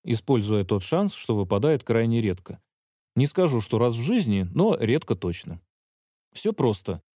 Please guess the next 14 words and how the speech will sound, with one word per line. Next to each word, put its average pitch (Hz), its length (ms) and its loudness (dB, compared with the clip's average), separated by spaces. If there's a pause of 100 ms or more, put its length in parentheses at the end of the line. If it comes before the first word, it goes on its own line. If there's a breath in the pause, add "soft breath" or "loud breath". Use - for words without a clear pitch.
(120)
Я 156 200 4
веду 175 240 4
батальон 139 520 2
на 120 140 2
Харьков, 180 500 -2 (260)
немцы 170 360 2
сейчас 110 420 -4
наших 113 360 -2
гонят. 98 420 0 (260)
Тут 147 160 0
войск, 160 300 2
конечно, 156 420 0
тоже 165 280 0
хватает, 92 580 -2